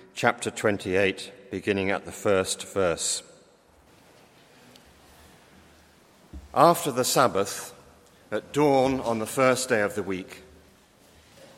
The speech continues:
Mary Magdalene and the other Mary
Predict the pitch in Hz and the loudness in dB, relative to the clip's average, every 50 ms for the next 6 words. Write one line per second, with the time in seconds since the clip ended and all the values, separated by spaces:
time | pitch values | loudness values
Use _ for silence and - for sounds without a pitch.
0 | - - _ - - - _ _ _ - 117 127 143 147 143 147 135 135 131 127 | -20 -20 _ -20 -20 -20 _ _ _ -4 0 4 4 6 6 4 4 4 4 4
1 | 127 - 110 95 101 110 110 113 120 - - 107 101 101 - - 131 143 139 123 | 4 2 0 -2 -2 -2 -2 -2 -4 -6 -8 -6 -6 -4 0 2 2 4 4 4
2 | 101 95 95 90 90 87 90 95 98 | 2 2 0 0 0 0 0 -2 -4